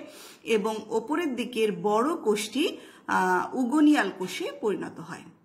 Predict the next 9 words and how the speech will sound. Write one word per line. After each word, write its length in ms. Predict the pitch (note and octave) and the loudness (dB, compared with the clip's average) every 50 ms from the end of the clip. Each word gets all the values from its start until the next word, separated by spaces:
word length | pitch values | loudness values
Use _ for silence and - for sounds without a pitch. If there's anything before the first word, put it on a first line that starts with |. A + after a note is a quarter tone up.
| _ _ - - - - - _ _ _ - _ - - _ _ _ - - - - | _ _ -20 -20 -20 -20 -20 _ _ _ -20 _ -20 -20 _ _ _ -20 -20 -8 -2
এরপর 560 | - B3 B3+ B3 - - G#3+ F#3+ F#3+ A3 D#4 - - - - | 0 0 0 2 2 4 4 6 6 4 2 0 -2 -4 -2
এ 120 | A3 A#3 | 0 0
দুটি 240 | G3+ B3+ B3 B3+ C#4+ | 0 0 -2 -2 -2
কোষের 420 | D4 - C#4+ C#4 - E4 E4+ F#4 | -2 -2 -4 -4 -4 -4 -6 -6
কোনোটি 760 | F4+ - A#3+ A3+ A3+ A#3+ C4 B3+ F4+ F4+ D#4+ D4 F4+ - - - - - - | -6 -6 -4 -2 0 0 0 0 2 2 2 2 0 -2 -6 -12 -16 -6 -2
আর 240 | A#3 A#3+ C#4 D4+ | 0 2 2 2
বিভাজিত 480 | A3 G3+ F#3 - G#3 F#3 E3 F#3 F#3 - | 2 0 -2 -2 -2 -6 -6 -6 -6 -6
হয় 300 | D4+ E4 - G3+ F3 E3+ | -6 -4 -2 -2 -2 0
না। 300 | E3+ F#3+ F3 - - - | 0 0 0 0 -2 -8